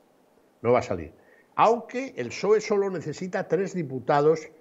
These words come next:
de los doce que creo que tiene, eh, Ciudadanos. Eh, pero creo que no va a salir, por la información que tengo. Me puedo equivocar en la información.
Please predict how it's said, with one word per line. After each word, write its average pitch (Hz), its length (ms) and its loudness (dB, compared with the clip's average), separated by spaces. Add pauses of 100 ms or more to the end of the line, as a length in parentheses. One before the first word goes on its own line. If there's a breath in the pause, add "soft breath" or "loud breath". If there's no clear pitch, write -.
(420 soft breath)
de 113 180 0
los 110 220 2
doce 139 320 2
que 110 140 -4
creo 123 280 0
que 107 120 -4
tiene, 117 500 -2
eh, 95 640 2
Ciudadanos. 82 520 2 (1300 soft breath)
Eh, 90 200 4
pero 95 200 4
creo 139 180 8
que 143 140 2
no 117 80 4
va 117 80 6
a 117 40 0
salir, 202 360 0 (120)
por 90 120 -6
la 98 60 0
información 101 360 -2
que 160 60 0
tengo. 123 400 -2 (400)
Me - 100 -14
puedo 107 240 0
equivocar 139 720 4 (120)
en 101 120 -12
la 101 60 -8
información. 92 480 -12